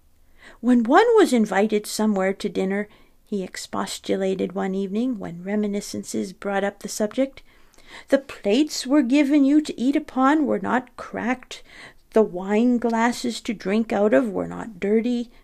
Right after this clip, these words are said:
the hostess was not in rags, but decked out in her finest, and she gave you the best she had to give. That was at dinner. But after dinner,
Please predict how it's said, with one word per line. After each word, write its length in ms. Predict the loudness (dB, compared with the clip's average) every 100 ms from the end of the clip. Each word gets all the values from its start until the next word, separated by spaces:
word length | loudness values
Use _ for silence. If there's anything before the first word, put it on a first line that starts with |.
| -2
the 120 | 2
hostess 680 | 6 4 4 2 2 2 -6
was 200 | -6 -6
not 360 | -4 -2 -2 -4
in 240 | -8 -8
rags, 520 | 0 2 2 0 -4
but 300 | 2 2 2 -6 _
decked 360 | 2 2 0 4
out 300 | 6 6 0
in 140 | -8
her 160 | -8 -10
finest, 640 | -2 2 4 4 0 -4 -20 -6
and 160 | -2 0
she 220 | -2 -2
gave 240 | 2 0
you 100 | 0
the 140 | -2 -2
best 480 | 2 2 2 -4 0
she 140 | 2
had 220 | 2 0
to 100 | 0
give. 420 | 2 4 2 -2 -20 _ -20 _ -4
That 320 | 2 4 4
was 300 | 2 0 -2 -14 -20 _ -4
at 320 | -2 -2 -6 _ -20 -2
dinner. 520 | 2 2 0 -8 -16 -18 -20 -20 -20 _ _ _
But 140 | 6 8
after 400 | 8 8 6 8
dinner, 400 | 8 8 8